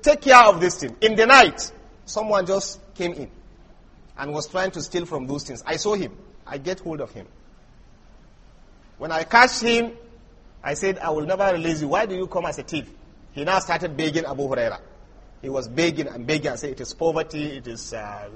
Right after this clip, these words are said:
situation, it is," begged Abu Huraira, and Abu Huraira sympathized with his situation and allowed him to go. So in the morning, when Abu Huraira went to Rasul,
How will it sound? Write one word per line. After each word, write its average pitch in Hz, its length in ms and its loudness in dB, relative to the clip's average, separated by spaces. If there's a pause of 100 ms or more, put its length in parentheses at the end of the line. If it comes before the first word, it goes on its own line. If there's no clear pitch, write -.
(140)
situation, 156 560 -8
it 123 160 -14
is," 123 100 -14 (460)
begged 247 300 8
Abu 208 160 2
Huraira, 190 480 6
and 151 100 -6
Abu 175 140 -4
Huraira 180 280 4
sympathized 156 600 2
with 135 100 -10
his 120 140 -12
situation 131 340 -10
and 113 140 -16
allowed 131 240 -4
him 117 120 -12
to 98 100 -16
go. 95 120 -16 (1600)
So 175 140 -4
in 170 160 -4
the 175 100 2
morning, 208 360 6 (460)
when 156 140 -4
Abu 156 180 -2
Huraira 160 400 2
went 160 160 -4
to 156 80 -6
Rasul, 143 360 -6